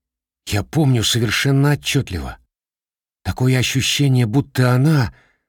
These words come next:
Я умолкаю, чувствуя за вежливой улыбкой молчаливое предостережение. Словно доктор Дан видит моё счастье, но не разделяет его. «Это же хороший признак, да?»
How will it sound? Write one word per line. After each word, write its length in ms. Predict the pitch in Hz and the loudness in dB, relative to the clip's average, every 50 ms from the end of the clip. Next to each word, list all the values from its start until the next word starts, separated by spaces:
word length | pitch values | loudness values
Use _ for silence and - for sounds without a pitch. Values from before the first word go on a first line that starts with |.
| _ _ _ _ _ _ _ _ _ _ _ _ _ _ - | _ _ _ _ _ _ _ _ _ _ _ _ _ _ -6
Я 240 | 98 90 104 117 | -4 -2 0 0
умолкаю, 840 | 113 110 110 110 110 107 98 - - 131 135 120 98 82 67 60 58 _ _ _ _ _ _ _ _ _ _ _ _ - | 2 2 2 0 0 -2 -2 -2 -2 -2 0 0 -2 -4 -6 -10 -14 _ _ _ _ _ _ _ _ _ _ _ _ -10
чувствуя 560 | - - - 131 123 101 - - 110 117 113 | -6 -2 0 0 0 0 0 -2 0 0 0
за 140 | 92 113 120 | 2 0 2
вежливой 440 | 110 127 120 90 98 117 101 113 117 | 2 2 0 0 0 0 0 2 2
улыбкой 600 | 107 110 117 123 120 - - - 120 113 110 107 - | 2 2 2 0 0 -2 -2 0 0 0 0 0 -2
молчаливое 720 | 104 110 113 110 101 - - 117 110 113 110 104 110 107 | -2 0 0 0 -2 -2 -2 0 0 2 2 2 0 0
предостережение. 1040 | 95 113 113 104 110 - - - 110 120 113 104 110 98 82 76 67 55 - - - _ _ _ _ _ _ _ _ _ _ _ _ _ _ - | 0 -2 -2 -2 -2 -4 -2 -4 -4 -4 -2 -2 -4 -4 -4 -6 -8 -10 -14 -18 -20 _ _ _ _ _ _ _ _ _ _ _ _ _ _ -10
Словно 440 | - - - 120 120 107 101 117 110 | -8 -4 -2 0 0 0 2 0 0
доктор 400 | 95 117 107 - - 120 101 98 | 0 -2 -2 -2 -2 -2 -2 0
Дан 300 | 92 117 143 131 113 104 | 0 2 2 2 2 0
видит 380 | 92 92 135 135 107 110 95 | 0 0 0 0 0 0 0
моё 260 | 107 110 110 113 107 90 | 0 0 0 0 0 0
счастье, 720 | - - - - 139 135 123 - - - 92 82 65 - _ _ _ _ _ _ _ _ _ _ - | -2 -4 -2 0 0 0 0 -2 -6 -6 -6 -6 -6 -10 _ _ _ _ _ _ _ _ _ _ -4
но 100 | 98 107 | -2 0
не 140 | 113 113 113 | 2 2 2
разделяет 560 | 113 104 85 82 110 127 117 104 87 78 - | 2 0 -2 -2 -2 0 0 0 -2 -4 -8
его. 360 | - - 85 69 64 62 - - _ _ _ _ _ _ _ _ _ _ _ _ _ _ _ _ _ _ _ - | -10 -10 -10 -10 -10 -12 -16 -18 _ _ _ _ _ _ _ _ _ _ _ _ _ _ _ _ _ _ _ -2
«Это 240 | 104 110 - 131 120 | -2 0 2 0 0
же 420 | 104 95 107 120 117 110 110 107 | 0 0 0 0 2 2 0 0
хороший 540 | 101 - - 117 120 127 165 165 - - 143 | -2 -2 0 0 2 2 2 2 2 0 -2
признак, 480 | - - 147 123 104 80 82 87 82 85 | 0 0 0 2 0 0 -2 -4 -4 0
да?» 260 | 85 139 165 165 123 | 2 2 2 2 0